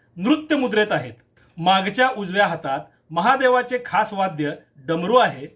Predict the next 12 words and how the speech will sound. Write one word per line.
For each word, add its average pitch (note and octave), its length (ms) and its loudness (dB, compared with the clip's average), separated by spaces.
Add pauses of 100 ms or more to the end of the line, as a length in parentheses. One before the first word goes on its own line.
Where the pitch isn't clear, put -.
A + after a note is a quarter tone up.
(380)
तर G#3+ 280 4
मागच्या E3+ 600 0
डाव्या G3 340 2
हातात G3 300 -2
धरलेला F3+ 520 -4
आहे E3 200 -4
तो E3 400 -8 (360)
वृषभध्वज G3+ 720 0 (180)
किंवा F#3 240 0
नंदीध्वज F#3 640 -4
नावाचा D#3+ 520 0 (340)
दंड. D#3+ 340 -4